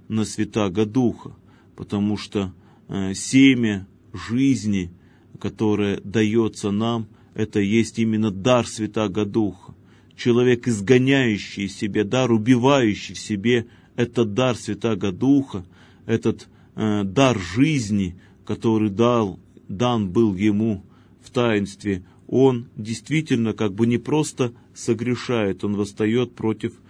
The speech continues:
самой жизни. Апостол Павел называет это ещё,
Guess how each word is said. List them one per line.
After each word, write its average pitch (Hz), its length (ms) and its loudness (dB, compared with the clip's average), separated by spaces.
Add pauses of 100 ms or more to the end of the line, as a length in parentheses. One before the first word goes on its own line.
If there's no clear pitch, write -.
(280)
самой 110 520 -2 (320)
жизни. 92 680 -2 (480)
Апостол 120 540 0
Павел 120 520 0 (380)
называет 113 600 2
это 117 220 -2
ещё, 110 500 0